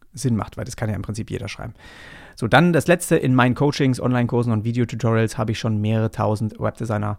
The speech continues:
Webdesignern beigebracht, wie man individuelle responsive Websites für Kunden erstellt. Und das ist ja auch was, okay, das würde ich hier nochmal rausstreichen, wenn mir noch ein anderes gutes Argument einfällt, vielleicht auch für weiter oben, weil das im Prinzip ja auch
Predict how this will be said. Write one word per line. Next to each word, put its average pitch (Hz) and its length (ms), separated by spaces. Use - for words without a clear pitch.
Webdesignern 110 460
beigebracht, 131 540
wie 131 220
man 151 180
individuelle 117 760
responsive 113 560
Websites - 640
für - 200
Kunden 135 300
erstellt. - 480
Und 120 100
das 190 120
ist 185 80
ja 127 100
auch - 100
was, 135 220
okay, 165 380
das 127 240
würde 160 160
ich - 60
hier 156 260
nochmal 107 320
rausstreichen, 131 800
wenn 127 140
mir 123 100
noch 107 140
ein 110 100
anderes 131 320
gutes 120 200
Argument 110 320
einfällt, 151 520
vielleicht 113 280
auch 113 80
für - 140
weiter 113 260
oben, 131 320
weil 123 320
das 117 180
im 123 100
Prinzip 107 320
ja - 100
auch - 240